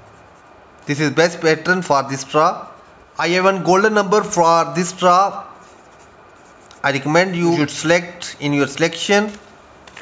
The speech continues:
golden number, that is three.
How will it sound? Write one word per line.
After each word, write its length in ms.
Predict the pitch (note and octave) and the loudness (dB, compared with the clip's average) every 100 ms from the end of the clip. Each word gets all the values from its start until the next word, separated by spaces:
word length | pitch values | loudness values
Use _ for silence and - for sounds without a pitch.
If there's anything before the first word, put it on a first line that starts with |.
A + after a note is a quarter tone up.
| - - - - | -18 -18 -18 -2
golden 340 | C3+ D3 D3 | 0 2 2
number, 580 | C#3+ C#3+ C#3+ D3+ E3+ - - - - - - - - - - - - - - - - - - - - - - - - - - - - G3 F#3+ - - - - - - - - - - - - - - - - - - - - | 0 0 2 2 2 -2 -20 -20 -20 -20 -20 -20 -20 -20 -20 -20 -20 -20 -20 -20 -20 -20 -20 -20 -20 -20 -20 -20 -20 -20 -20 -20 -20 -20 -20 -20 -20 -20 -20 -20 -20 -20 -20 -20 -20 -20 -20 -20 -20 -20 -20 -20 -20 -20 -6
that 180 | C3+ C3 | -2 -2
is 120 | C3 | -2
three. 400 | - D#3+ C#3 F2+ | -2 2 2 0